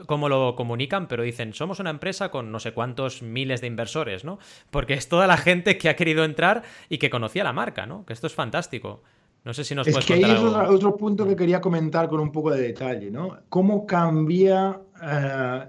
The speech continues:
Speaker 2: la actitud de un
Speaker 1: Claro.
Speaker 2: cliente nuestro de ser simplemente cliente y que sí, le gusta tu producto y tal, a sentirse parte de esa, de ese, de, de esa historia, ¿no?
Speaker 1: Mm.
Speaker 2: Lo que tú estás comunicando. Am, entonces, esa,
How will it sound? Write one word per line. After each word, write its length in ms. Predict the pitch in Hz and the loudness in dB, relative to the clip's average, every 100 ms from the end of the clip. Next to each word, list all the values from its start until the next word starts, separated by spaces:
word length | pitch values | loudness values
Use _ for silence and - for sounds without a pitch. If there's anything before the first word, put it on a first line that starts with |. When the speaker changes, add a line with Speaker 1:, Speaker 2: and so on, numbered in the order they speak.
| - | -4
Speaker 2:
la 140 | 135 | -4
actitud 520 | 123 - 120 180 170 165 | -4 -6 0 4 2 2
de 160 | 123 139 | 2 4
un 320 | 143 147 131 | 4 2 2
Speaker 1:
Claro. 160 | 113 | 2
Speaker 2:
cliente 280 | 135 160 147 | 4 4 2
nuestro 600 | 131 156 - 135 196 - _ _ _ _ - | 2 0 -2 -2 -2 -2 _ _ _ _ -2
de 100 | 139 | 0
ser 220 | 139 170 | 4 2
simplemente 640 | 170 196 196 180 175 165 139 | 4 4 4 4 2 0 -4
cliente 480 | 123 135 196 160 135 | -4 0 2 2 -2
y 40 | |
que 100 | 123 | -2
sí, 120 | 202 | 0
le 60 | 185 | 0
gusta 200 | 135 151 | -2 -2
tu 100 | 127 | -4
producto 440 | 117 123 185 185 | -2 2 2 2
y 60 | 123 | 0
tal, 300 | 151 165 196 - _ - | 2 0 -2 -12 _ -20
a 100 | - | -16
sentirse 560 | 135 120 120 190 175 | -10 -8 -4 -2 0
parte 400 | - 151 185 123 | 2 0 0 -4
de 140 | 107 123 | -8 -8
esa, 260 | 135 139 | -6 -6
de 120 | 120 127 | -4 -6
ese, 140 | 123 | -6
de, 240 | 127 127 | -4 -2
de 140 | 127 127 | -2 -4
esa 120 | 131 | -4
historia, 500 | 117 - 170 147 113 | -6 2 4 4 0
¿no? 200 | 110 202 | 0 2
Speaker 1:
Mm. 40 | 202 | 4
Speaker 2:
Lo 60 | 135 | 2
que 100 | 127 | 0
tú 100 | 131 | -4
estás 220 | 139 - | -4 -4
comunicando. 840 | 135 127 120 127 135 156 208 214 - - _ - | -4 -4 -4 -2 0 2 2 0 -12 -20 _ 0
Am, 460 | 135 131 131 135 135 | 2 4 2 0 -4
entonces, 380 | 135 156 170 | 0 2 2
esa, 240 | 156 160 | -2 -6